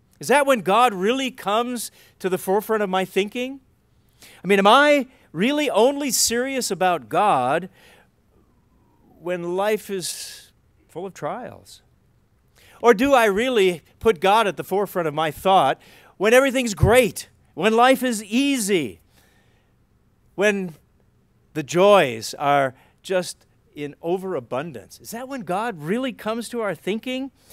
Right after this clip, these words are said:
Or is it just with the problems and the challenges and the difficult? Or is it when we really are enjoying the prosperity of the blessings of living in this country?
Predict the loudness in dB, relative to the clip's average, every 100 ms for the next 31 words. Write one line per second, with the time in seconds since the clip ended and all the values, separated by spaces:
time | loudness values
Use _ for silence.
0 | -12 0 0 0 -2 -2 -2 -8 0 2
1 | 4 2 0 -4 -6 -10 -6 -4 -4 -4
2 | -8 -12 -14 _ _ -14 -10 -2 -4 -2
3 | -8 -10 -10 0 2 2 0 0 0 -2
4 | -2 -2 2 0 0 -4 -8 _ _ _
5 | _ -8 -4 2 2 2 -2 -8 _ -16
6 | -4 -2 -2 -2 -2 -2 -2 -6 -8 -6
7 | -4 -4 -4 -8 -4 -6 -6 _ _ _
8 | -8 -6 -4 -4 -6 -6 -8 -6 -6 -6
9 | -8